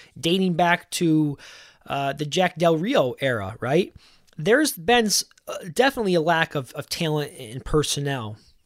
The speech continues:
But I do th-, also think we saw how important it is to have a solid plan, a solid scheme, a guy leading the defense who is a great teacher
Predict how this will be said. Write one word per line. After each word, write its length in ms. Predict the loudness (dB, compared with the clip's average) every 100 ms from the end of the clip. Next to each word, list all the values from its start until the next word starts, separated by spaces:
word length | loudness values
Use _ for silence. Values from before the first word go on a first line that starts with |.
| _
But 160 | -2 2
I 80 | 2
do 280 | 2 0 0
th-, 80 |
also 380 | 0 2 2 0
think 240 | 0 -2 -2
we 180 | -2
saw 580 | 0 0 2 2 2 -2 -10 -20 _ _ _ _ _ _ _ _ -12
how 300 | 2 4 4
important 580 | 2 -2 0 0 -2 -2
it 120 | 2
is 440 | 2 2 0 -6 -10 -20 _ _ _ _ _ _ -4
to 100 | -4
have 420 | -2 0 0 2
a 80 | 0
solid 480 | 2 4 4 2 -4
plan, 520 | -2 2 2 0 -4
a 120 | -4
solid 500 | 0 2 4 4 2
scheme, 640 | 0 -2 -2 0 0 0 -4 -12 -20 -20 -14 -6
a 120 | -4
guy 340 | -2 2 2
leading 300 | 2 0 0
the 100 | 0
defense 540 | 0 -2 -2 -2 -2 -2
who 240 | -4 -2
is 140 | 0 -2
a 60 |
great 380 | -2 0 0 -2
teacher 600 | -8 -4 -2 -2 -2 -6